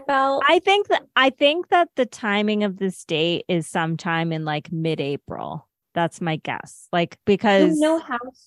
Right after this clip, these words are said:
Speaker 1: soon after the cheating allegation?
Speaker 2: Oh, I think maybe, like, a month to six weeks is my
Speaker 1: Okay.
Speaker 2: guess. Um, if someone out there knows better, like, D M me on Instagram or whatever.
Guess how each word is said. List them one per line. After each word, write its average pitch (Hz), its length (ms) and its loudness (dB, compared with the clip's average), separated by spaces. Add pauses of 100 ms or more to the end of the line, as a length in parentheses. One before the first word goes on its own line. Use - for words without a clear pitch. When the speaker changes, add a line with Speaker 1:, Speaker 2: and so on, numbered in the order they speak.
Speaker 1:
soon 233 400 -2
after 208 440 -6
the 202 100 -4
cheating 226 1080 -4 (100)
allegation? 240 680 0
Speaker 2:
Oh, 220 440 6 (520)
I 247 140 4
think 359 300 -2 (260)
maybe, 247 380 2
like, 320 200 2
a 254 80 4
month 190 560 0
to 202 100 -2
six - 380 -6
weeks 170 680 -6
is 170 180 0
my 170 160 0
Speaker 1:
Okay. 180 120 2
Speaker 2:
guess. 170 640 -2 (260)
Um, 180 280 0
if 190 120 0
someone 247 320 0
out 208 240 0
there 214 180 0
knows 185 320 -4
better, 170 560 2
like, 151 380 -4
D 156 180 -4
M 147 180 -4
me 151 200 -6
on 147 100 -6
Instagram 151 800 -6
or 151 140 -6
whatever. 156 480 -4